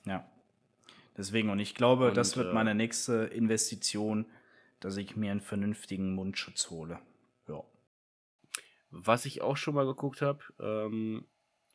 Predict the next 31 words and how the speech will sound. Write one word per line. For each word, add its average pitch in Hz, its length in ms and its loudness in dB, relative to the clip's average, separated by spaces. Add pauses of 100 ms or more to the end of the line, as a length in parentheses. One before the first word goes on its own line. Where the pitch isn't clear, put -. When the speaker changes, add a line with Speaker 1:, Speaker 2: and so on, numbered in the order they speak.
(280)
Speaker 2:
der 101 460 2
gute 107 560 -2
Joseph 123 720 -2 (200)
von 131 260 -6
Norwich, 135 600 -4
Speaker 1:
Mhm. - 500 -20 (340)
Speaker 2:
der 101 120 -4
spielt 131 300 -2
ja 120 120 2
immer 117 200 2
mit 113 200 0
einer, 104 520 0 (320)
der 104 100 -8
spielt - 200 -6
quasi 110 300 0
komplett 117 640 -4
frei 135 640 -2 (520)
und 113 160 -4
hat 120 200 0
immer 123 240 2
nur 120 260 4
einen, 120 220 0
ähm, 104 640 -2
Speaker 1:
Zahnschutz. 101 420 -8
Speaker 2:
so 107 60 0
einen 95 160 -4
Boxer-Einsatz, 95 1120 0
Speaker 1:
Mhm. - 140 -20
Speaker 2:
so 98 60 -10
einen 92 100 -10
Zahnschutz. 110 600 -4